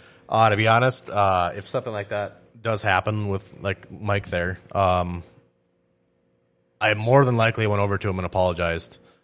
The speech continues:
Um, but i-, if it's something like that happens in the future, I'm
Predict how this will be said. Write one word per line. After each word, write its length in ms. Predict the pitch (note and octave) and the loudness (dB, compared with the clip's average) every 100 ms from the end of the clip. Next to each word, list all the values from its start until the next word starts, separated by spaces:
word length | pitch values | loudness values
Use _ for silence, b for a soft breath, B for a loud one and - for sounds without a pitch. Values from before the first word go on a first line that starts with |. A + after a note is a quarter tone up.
| _ | _
Um, 480 | E2+ E2 D#2+ D#2+ E2+ - - | -2 0 -2 -4 -12 -18 -8
but 140 | G#2+ G2 | -2 0
i-, 140 | G2 - | 0 -4
if 140 | - | -10
it's 80 | - | -4
something 160 | B2+ A#2+ | -2 -2
like 120 | G#2+ | 0
that 100 | G#2 | 2
happens 260 | G#2+ G#2 G2 | 2 0 -8
in 60 | |
the 60 | G2 | -6
future, 500 | G#2 G#2 - B2 B2 b b b b b _ _ _ - | -4 -4 -2 -2 -4 b b b b b _ _ _ 0
I'm 260 | G#2+ A2 | 0 0